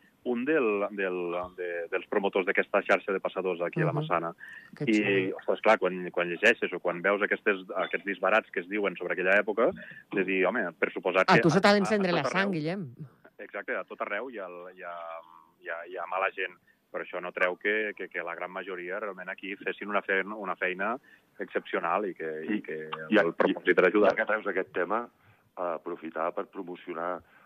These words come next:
Speaker 3: el llibre que va escriure el Claude Benet, doncs,
Speaker 1: El Claude, per
Speaker 3: deu anys,
Speaker 1: exemple,
Speaker 2: Sí.
Speaker 1: exacte.
Speaker 3: eh, editat
Speaker 1: I tant.
Speaker 3: per l'editorial Andorra, que es diu
Speaker 1: Sí.
Speaker 3: Guies fugitius i passadors.
Speaker 2: Com es diu? Com es
Speaker 1: Mhm.
Speaker 2: diu? Torna-, torna-ho a dir, que no s'ha sentit
Speaker 3: Guies
Speaker 2: bé.
Speaker 3: fugitius i passadors, l'Andorra dels anys quaranta o Andorra a la Segona Guerra Mundial.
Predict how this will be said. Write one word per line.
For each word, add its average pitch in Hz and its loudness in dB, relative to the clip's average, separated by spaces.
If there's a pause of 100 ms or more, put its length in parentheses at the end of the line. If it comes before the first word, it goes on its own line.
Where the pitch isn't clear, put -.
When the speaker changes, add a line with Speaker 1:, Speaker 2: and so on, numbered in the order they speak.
Speaker 3:
el 82 -6
llibre 87 -6
que 87 -6
va 85 -2
escriure 82 -6
el 78 -4
Claude 80 -4
Benet, 82 -10 (100)
doncs, - -10
Speaker 1:
El 76 4
Claude, 92 6
per 82 4
Speaker 3:
deu 90 4
anys, 87 4 (140)
Speaker 1:
exemple, 104 6
Speaker 2:
Sí. 170 -2
Speaker 1:
exacte. 156 -4 (260)
Speaker 3:
eh, 90 4 (260)
editat 90 4
Speaker 1:
I - 4
tant. 87 2
Speaker 3:
per 87 4
l'editorial 87 0
Andorra, 90 -2 (420)
que - -14
es - -10
diu 85 -12
Speaker 1:
Sí. 82 -2
Speaker 3:
Guies 92 2 (120)
fugitius 87 -10
i 85 -8
passadors. 90 2 (240)
Speaker 2:
Com 220 4
es 220 2
diu? 262 2
Com 269 0
es 233 2
Speaker 1:
Mhm. - 2
Speaker 2:
diu? 285 2
Torna-, 208 -2 (100)
torna-ho 233 2
a 214 0
dir, 156 -2
que 165 -4
no 185 -2
s'ha 190 -8
sentit 208 0
Speaker 3:
Guies 143 6
Speaker 2:
bé. 117 0
Speaker 3:
fugitius 110 -6
i 123 0
passadors, 95 2
l'Andorra 104 0
dels 107 0
anys 107 -2
quaranta 113 0
o 104 4
Andorra 107 0
a 113 2
la 98 -2
Segona 92 -4
Guerra 78 -2
Mundial. 67 -14